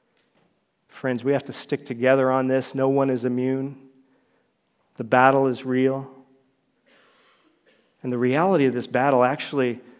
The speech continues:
helps us to understand, in some ways, why things are the way they are individually and, and systemically,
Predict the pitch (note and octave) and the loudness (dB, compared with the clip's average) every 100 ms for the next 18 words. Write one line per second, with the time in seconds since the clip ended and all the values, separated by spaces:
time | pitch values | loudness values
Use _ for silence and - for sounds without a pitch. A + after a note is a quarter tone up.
0 | _ - C#3+ D#3 - C3 A#2 - B2+ C3+ | _ -2 2 2 2 -2 -2 -4 -4 -2
1 | C3 - - C#3 D#3 C3 A#2+ A#2 C3 A#2 | -4 -4 -2 0 0 0 -2 -6 -10 -8
2 | - D#3 D3+ A#2 A#2+ A#2+ C3 D3 D3 - | -2 0 0 0 0 0 2 2 2 -2
3 | C#3+ B2+ B2+ D#3+ D#3 B2+ C3+ D3 C#3 C3 | -2 -2 -2 -2 0 -2 0 0 2 0
4 | F3 E3+ A2+ - - - - C#3+ D#3 B2+ | 0 0 -2 -8 -20 -20 -6 -2 0 0
5 | C3 D#3+ E3+ C3+ A#2 A#2 A#2 B2+ A#2 - | 0 0 0 0 0 0 -2 -6 -8 -10
6 | - - D3 F3 F3+ - A#2+ A#2 | -10 -4 -2 0 -2 -4 -4 -6